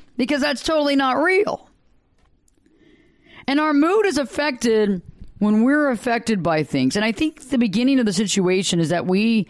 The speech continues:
are resilient. And because we're resilient, we don't really feel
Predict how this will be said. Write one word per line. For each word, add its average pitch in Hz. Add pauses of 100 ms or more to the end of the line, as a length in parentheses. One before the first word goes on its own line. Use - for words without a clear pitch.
(600)
are 202
resilient. 165
And 180
because 240
we're 277
resilient, 196
we 208
don't 254
really 202
feel 151